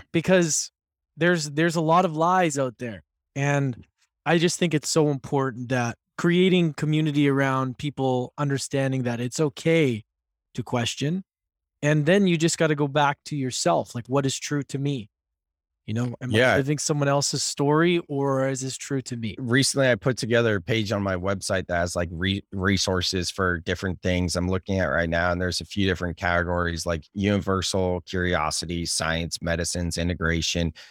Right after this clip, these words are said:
Speaker 2: documentaries, and movies. And there's a tab that says thought manipulation.
Speaker 1: Yeah.
Speaker 2: And it is a series of different, of, of ways that, uh, our thoughts are being manipulated, which are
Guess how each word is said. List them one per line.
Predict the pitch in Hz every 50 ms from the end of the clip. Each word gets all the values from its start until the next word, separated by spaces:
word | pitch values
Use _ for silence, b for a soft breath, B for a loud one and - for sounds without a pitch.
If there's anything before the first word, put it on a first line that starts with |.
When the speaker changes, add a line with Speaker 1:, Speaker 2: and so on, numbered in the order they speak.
| B B -
Speaker 2:
documentaries, | 80 82 80 - 104 98 92 87 85 85 85 87 80 82
and | 87 85
movies. | 90 87 82 87 85 - - -
And | 110 101
there's | 101 95 82
a | 90
tab | - - - - 143 147 135 120 107 104 98 B B B B _ _ -
that | 113 107
says | - 117 107 98 - - - _ _ _
thought | - 139 131 - - _ -
manipulation. | 101 98 92 87 82 - - 87 87 71 58 65 - - - 55 57 - - _ _ _ _ _ _ -
Speaker 1:
Yeah. | 92 92 -
Speaker 2:
And | 110 107 107
it | 107 107 101 - -
is | 127 117 113 104 107
a | 104 107 107 98 90
series | - - - 127 123 123 123 123 120 123 110 101
of | 110 101 101 98 92 90 92 -
different, | - 110 98 - 113 107 104 104 - -
of, | 104 104 98 92 90 87 85 85 87 - -
of | - 101 123 127 101 107
ways | 117 135 151 165 175 180 185 165 -
that, | - 131 143 120 127 - - 151
uh, | 131 123
our | - - 123 117 107
thoughts | - _ - 139 135 143 - - -
are | 123
being | 110 107 117 117 120 117 110 101
manipulated, | 101 98 110 135 - - 117 107 95 90 87 92 104 110 101 - -
which | 123 113 113 104 - -
are | 67 98 104 101 101